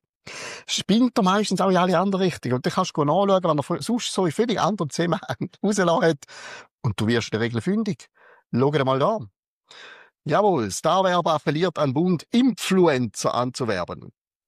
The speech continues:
Während in den U S A berühmte Influencer wie Jennifer Aniston oder Sean Penn die Bevölkerung zum Peaks aufrufen, halten sich Prominente in unserem Land eher zurück. Das müsste sich dringend ändern, findet Starwerber Frank Bodin und appelliert dabei an die Behörden.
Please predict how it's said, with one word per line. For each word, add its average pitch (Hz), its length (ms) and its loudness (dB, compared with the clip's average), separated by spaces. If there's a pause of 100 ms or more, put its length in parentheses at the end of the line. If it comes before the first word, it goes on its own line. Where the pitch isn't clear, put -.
(100)
Während 143 300 2
in 147 80 -2
den 143 140 0
U 143 100 2
S 131 140 0
A 165 100 4
berühmte 151 460 0
Influencer 151 720 0
wie 131 100 0
Jennifer 139 340 0
Aniston 147 380 -2
oder 127 100 0
Sean 127 280 0
Penn 143 220 0
die 139 80 -8
Bevölkerung 135 440 -2
zum 113 160 -4
Peaks - 380 -4
aufrufen, 151 540 0 (280)
halten 143 240 -2
sich 143 140 -4
Prominente 139 420 2
in 120 60 0
unserem 120 240 2
Land 110 240 0
eher 113 180 2
zurück. 98 380 -2
Das 127 160 0
müsste 143 260 0
sich 123 140 -2
dringend 143 280 0
ändern, 131 280 2
findet 113 320 -4
Starwerber 117 600 0
Frank 110 380 -2
Bodin 120 340 0
und 104 140 0
appelliert 107 480 -2
dabei 101 380 -2
an 98 160 -2
die 95 100 -4
Behörden. 92 640 -4